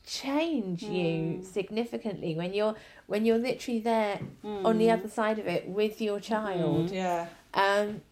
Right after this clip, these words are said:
Speaker 1: it can suddenly, and it comes down to those communication skills, where sometimes it can feel like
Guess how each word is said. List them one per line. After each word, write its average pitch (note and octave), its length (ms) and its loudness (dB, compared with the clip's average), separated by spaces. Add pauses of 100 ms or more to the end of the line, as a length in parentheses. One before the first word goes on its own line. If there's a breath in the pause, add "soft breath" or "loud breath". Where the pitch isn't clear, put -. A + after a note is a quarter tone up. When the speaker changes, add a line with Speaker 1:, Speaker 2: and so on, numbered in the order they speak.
(120)
Speaker 1:
it A3+ 180 4
can B3 300 -4
suddenly, G#3 520 0
and A3 120 0
it - 100 -6
comes A#3 240 2
down A3+ 220 0
to - 60 -10
those G3+ 120 4
communication G#3+ 720 -2
skills, F3+ 320 -2
where F3+ 80 -10
sometimes G#3+ 500 -2
it - 140 -4
can G#3 320 -6
feel G#3 340 0
like F#3 500 -2